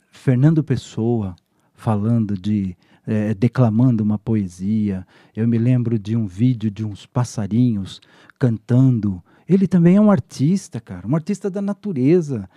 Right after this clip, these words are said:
sabe? Uma coisa muito linda, assim, que toca o coração, toca a alma. E isso, é, é, é também envolvendo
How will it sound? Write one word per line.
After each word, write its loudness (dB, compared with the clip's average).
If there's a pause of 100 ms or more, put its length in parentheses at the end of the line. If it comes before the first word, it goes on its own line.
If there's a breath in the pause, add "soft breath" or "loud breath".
(140 soft breath)
sabe? -8
Uma -2
coisa -6
muito -2
linda, 2
assim, -4
que -6
toca 2
o 2
coração, -2
toca 2
a 0
alma. -2 (320 loud breath)
E 6
isso, 0 (400)
é, 4
é, 4
é 0
também 8
envolvendo 6